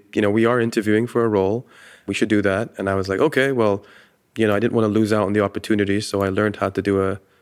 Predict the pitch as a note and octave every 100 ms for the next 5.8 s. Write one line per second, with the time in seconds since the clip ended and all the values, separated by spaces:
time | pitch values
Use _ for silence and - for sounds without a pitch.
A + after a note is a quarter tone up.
0 | _ - G2+ G2+ G#2+ A2 G#2+ G2+ G2 F#2
1 | G2 A2+ - _ G#2+ A2+ B2 D#3 A2+ A#2
2 | G#2 F#2+ G2 G2 F#2+ G2 F#2+ - F#2 F#2+
3 | G2 F#2+ F#2+ G#2 - _ _ _ G2 G2
4 | F#2+ - G2 G2 F#2+ F#2+ F#2 F#2+ - -
5 | - - - A#2+ F#2 G2 G2+ -